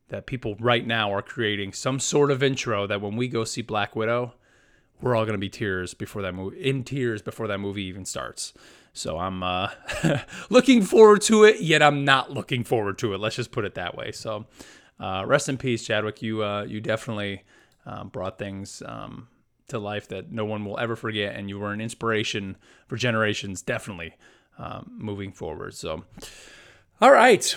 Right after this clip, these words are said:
Well, there, there really is no way to shift gears away from that, so we're just gonna jump in here, guys, because I, I, uh, yeah, don't really know. I probably should have saved that for the end of the show, right? That probably would have been the right thing to do, but the news is too big that I just couldn't not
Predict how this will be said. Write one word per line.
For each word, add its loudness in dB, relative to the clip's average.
Well, 8
there, 8
there 8
really 6
is 2
no 10
way 8
to -6
shift 0
gears 6
away 8
from 0
that, 6
so 0
we're 6
just -2
gonna 6
jump 4
in 6
here, 0
guys, 4
because -2
I, 4
I, 0
uh, 0
yeah, 2
don't 2
really 4
know. 4
I 8
probably 2
should 4
have -2
saved 6
that 6
for 0
the 4
end 4
of -2
the -2
show, 4
right? 2
That 4
probably 6
would 2
have 2
been 0
the 0
right 2
thing -2
to -2
do, -2
but -8
the 0
news 0
is -6
too -2
big 2
that 2
I 2
just -8
couldn't -6
not -2